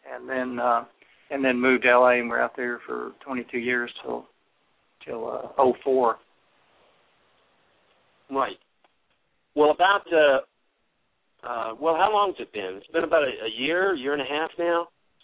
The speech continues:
Speaker 2: that, uh, that Chuck and Anita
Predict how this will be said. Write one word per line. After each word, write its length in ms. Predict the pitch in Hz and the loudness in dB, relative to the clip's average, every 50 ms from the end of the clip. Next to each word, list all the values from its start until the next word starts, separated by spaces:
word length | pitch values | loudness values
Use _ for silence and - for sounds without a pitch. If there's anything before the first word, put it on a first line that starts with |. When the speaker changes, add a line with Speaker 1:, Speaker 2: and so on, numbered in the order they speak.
| _ _ _ _ _ - - | _ _ _ _ _ -2 0
Speaker 2:
that, 360 | 120 120 113 - _ 131 123 | 0 0 0 -4 _ -2 0
uh, 200 | 117 110 104 104 - _ _ _ _ - - _ _ _ _ _ _ _ _ _ _ _ _ _ _ _ - | 2 2 2 0 -2 _ _ _ _ -20 -20 _ _ _ _ _ _ _ _ _ _ _ _ _ _ _ 0
that 240 | 117 117 117 113 - _ _ _ _ _ _ _ _ _ _ _ _ - - | 0 0 0 -2 -6 _ _ _ _ _ _ _ _ _ _ _ _ -6 -2
Chuck 220 | 165 160 170 170 - - | 0 0 0 0 -2 -6
and 180 | 135 135 135 | -6 -4 -2
Anita 240 | 139 160 147 131 113 | -2 0 0 -2 -2